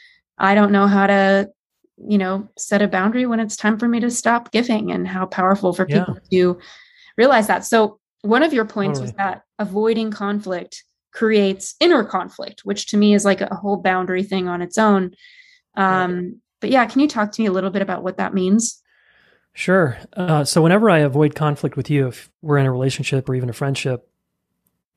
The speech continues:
Speaker 2: I'm stuffing my truth and I'm avoiding some uncomfortable conversation, which creates tension and conflict inside of me, because now there's a part of me that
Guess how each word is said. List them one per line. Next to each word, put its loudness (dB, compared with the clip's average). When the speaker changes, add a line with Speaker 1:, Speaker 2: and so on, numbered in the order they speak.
Speaker 2:
I'm 2
stuffing 0
my -2
truth -6
and 0
I'm -4
avoiding 2
some 2
uncomfortable 0
conversation, -4
which -4
creates 0
tension 0
and -2
conflict -2
inside 0
of -4
me, 0
because -6
now 2
there's 2
a 2
part 4
of 4
me 2
that 0